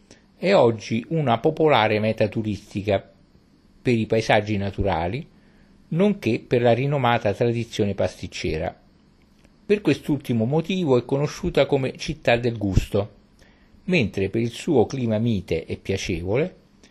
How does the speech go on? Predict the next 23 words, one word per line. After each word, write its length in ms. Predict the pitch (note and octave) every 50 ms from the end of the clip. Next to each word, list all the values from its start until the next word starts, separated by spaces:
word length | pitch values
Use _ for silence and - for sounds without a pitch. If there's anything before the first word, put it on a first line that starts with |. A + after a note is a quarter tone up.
| _ _ _ _ _
è 320 | - F3+ D#3+ B2+ - - - _ _
denominata 1000 | - B2+ D#3 E3 C#3+ C3+ C3+ D3 D#3 C3 F#2+ F2+ F2+ F2+ - G2 F#2 - - - -
Eden 540 | - C3+ C#3 C3 B2 C3 B2+ B2+ B2+ - -
della 240 | - - A#2+ A#2+ A#2
costiera 460 | - B2+ A#2 - - - A#2+ G#2 A2
amalfitana. 760 | G#2+ A2 G2+ - - - G2+ - G2+ F2+ F2 F2 F2+ F2+ - - _ _ _ _ _ _ _ _ _ _ _ _ _ _ _ _ _ -
Già 260 | G3+ G#3+ A3+ - -
all'atto 600 | - A#2+ B2 B2 B2+ D3 E3+ F3 - - B2 A2
della 160 | G#2 G#2 G#2 G2
sua 200 | - - C3+ A2
edificazione, 920 | G#2 G2+ F#2 - G#2 F#2 - F#2 - - - - F#2 D#2+ - F#2+ G#2+ A2+
Minori 600 | C#3+ F3+ F#3+ D3 A#2 A#2+ B2 A#2 A#2+ A#2 - - _ _ _ _ _ _ _ _ -
assunse 640 | - C3 - - - F3+ D3+ B2+ G#2+ - - A2 F#2+
la 100 | G#2 G#2
denominazione 880 | A2+ B2 B2+ C3+ C3+ C#3 C#3+ D3+ D#3+ D#3+ - - C#3+ C3 B2 A#2+ A#2 A2+
di 240 | A2 A2+ A2+ - - _ -
Reginna 760 | - A2 B2 A#2+ A2 A2 A#2+ B2 B2 B2 A#2+ A#2 A2+ A2 A2
Minor, 760 | A2+ A2+ A2+ A2 A2 G#2 G#2 G2+ G#2 G2+ G#2+ G#2+ A2 - - _ _ _ _ - _ _ _ _ _ _ _
allo 260 | - F2+ F#2+ A#2 C3
scopo 480 | B2 - - - C#3 - G#2 - F#2 G2
di 120 | G#2 B2
essere 320 | C3 B2 - - G#2 F2+
differenziata 1040 | F#2 A2 A2+ - - C3+ C#3 D#3+ E3+ D#3+ - - A2 G2+ A2 A2 - B2 B2 - -